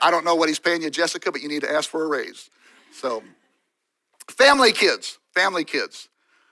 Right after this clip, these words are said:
which is arguably probably our most important area of ministry, our little ones. Natalie Patton, working with Jessica Whalen, Sam, and my wife,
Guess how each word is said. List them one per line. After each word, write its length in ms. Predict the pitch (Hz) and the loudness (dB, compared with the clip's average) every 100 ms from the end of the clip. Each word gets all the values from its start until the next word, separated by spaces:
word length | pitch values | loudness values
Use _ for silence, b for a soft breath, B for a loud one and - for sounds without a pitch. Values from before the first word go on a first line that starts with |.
| _ | _
which 140 | 135 135 | -14 -12
is 140 | 135 - _ _ | -12 -16 _ _
arguably 560 | 160 165 160 151 156 151 | 0 0 0 -2 -2 0
probably 240 | 160 151 | 0 2
our 80 | 139 | 0
most 220 | 139 131 | -2 -6
important 420 | 135 127 147 135 | -8 -4 -4 -2
area 180 | 139 139 | -4 -4
of 60 | 131 | -4
ministry, 560 | 131 135 - 107 101 _ _ _ _ _ - | -6 -8 -8 -12 -14 _ _ _ _ _ -10
our 100 | 123 | -6
little 260 | 135 135 | -4 -6
ones. 420 | 123 113 - - - _ _ _ _ - | -8 -12 -18 -20 -20 _ _ _ _ -6
Natalie 340 | 143 143 135 | -2 -2 -2
Patton, 500 | - 156 151 156 160 _ | 0 0 0 -6 -18 _
working 280 | - 135 117 | -8 -8 -10
with 100 | 113 | -8
Jessica 380 | 117 123 - | -8 -8 -10
Whalen, 440 | 110 151 170 165 160 | -4 0 0 -2 -6
Sam, 440 | - 147 156 151 | -8 -6 -4 -4
and 80 | 127 | -6
my 120 | 120 | -8
wife, 380 | 123 151 156 147 | 0 2 2 -2